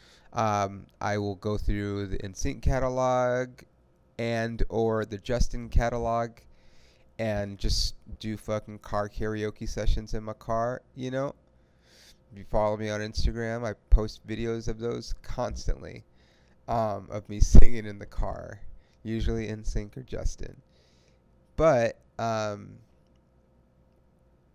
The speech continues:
when Can't Stop the Feeling came out, I was like,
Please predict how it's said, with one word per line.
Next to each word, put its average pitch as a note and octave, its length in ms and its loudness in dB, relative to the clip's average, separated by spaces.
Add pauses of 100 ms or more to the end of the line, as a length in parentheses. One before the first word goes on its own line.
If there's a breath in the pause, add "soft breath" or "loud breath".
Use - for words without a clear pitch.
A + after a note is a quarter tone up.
(3250)
when B2+ 280 -6
Can't E3+ 360 2
Stop D3 320 -2
the B2+ 80 -12
Feeling A2+ 360 -8
came G2+ 240 -8
out, F#2+ 220 -12
I G2+ 180 -8
was G2+ 240 -8
like, G2 300 -8